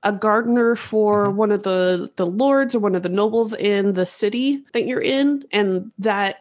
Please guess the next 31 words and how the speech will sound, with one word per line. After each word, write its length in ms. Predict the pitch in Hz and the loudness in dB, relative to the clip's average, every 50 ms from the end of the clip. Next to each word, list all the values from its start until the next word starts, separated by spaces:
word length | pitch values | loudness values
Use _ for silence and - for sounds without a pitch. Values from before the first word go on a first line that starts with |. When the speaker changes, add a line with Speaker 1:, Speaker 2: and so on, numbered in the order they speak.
| _ - | _ -2
Speaker 1:
in 120 | 220 220 | 0 0
and 120 | 208 202 | 0 0
of 140 | 202 196 202 | -2 -4 -4
itself 420 | - - - - 208 208 208 - - | -6 -8 -4 -2 -2 -2 -4 -4 -4
gives 260 | 208 202 202 185 - | -2 -2 -2 -4 -6
you 600 | 190 190 190 185 185 180 180 175 175 175 175 - _ _ _ _ _ | -4 0 0 2 2 2 0 -2 -2 -4 -6 -8 _ _ _ _ _
a 80 | 190 180 | -8 -4
social 300 | - 415 453 440 277 214 | -2 -2 -2 -2 -2 -4
network 440 | 190 - - - 180 175 - - | -4 -4 -4 -4 -4 -4 -4 -8
Speaker 2:
Yeah. 100 | 120 117 | -8 -4
Speaker 1:
to, 360 | - 180 180 180 180 185 175 - _ _ _ _ _ _ _ _ _ _ | -2 0 0 0 -2 -4 -8 -10 _ _ _ _ _ _ _ _ _ _
to 120 | - 180 | -6 -6
work 300 | 175 180 190 190 185 - | -2 0 -2 -2 0 -2
within. 120 | - 117 110 - - | -2 -4 -2 -4 -6
Speaker 2:
Definitely. 320 | - - 196 180 104 104 - _ - - - 165 | -6 -4 -6 -6 -8 -10 -14 _ -20 -20 -8 -4
There's 40 | - | -4
Speaker 1:
Okay. 140 | 415 - - 160 | -2 0 2 2
Speaker 2:
other 200 | 180 185 185 165 | 2 2 2 0
stuff 340 | 160 - - 160 147 143 135 | -2 -2 -2 -2 -2 -2 -2
that 120 | 135 127 | -4 -6
can 180 | - - 127 123 | -6 -6 -6 -6
be 100 | 120 110 | -6 -4
done, 300 | 113 113 113 113 110 104 | -2 -2 -2 -2 -2 -4
like, 260 | 101 101 101 - - - _ _ _ | -6 -6 -8 -10 -16 -20 _ _ _
let's 240 | - - - - - | -14 -14 -14 -12 -12
say, 120 | - 107 104 | -10 -10 -6
magical 520 | 104 107 110 110 107 117 110 - 110 107 | -4 -2 -2 -2 -2 -4 -8 -8 -12 -12
thief, 560 | - - 120 117 110 110 107 - - - - _ _ _ _ - | -6 -4 -2 -2 -2 -4 -6 -10 -16 -20 -20 _ _ _ _ -10
and, 420 | 127 113 107 101 101 101 98 95 101 - _ _ - - - | -6 -4 -4 -4 -4 -6 -8 -10 -12 -14 _ _ -20 -12 -8
uh, 400 | - 95 107 104 101 101 95 98 - _ _ | -4 -2 -2 0 0 0 -2 -4 -6 _ _
or 540 | - - 117 117 113 110 107 104 104 110 | -4 -2 0 0 0 2 0 0 -2 -4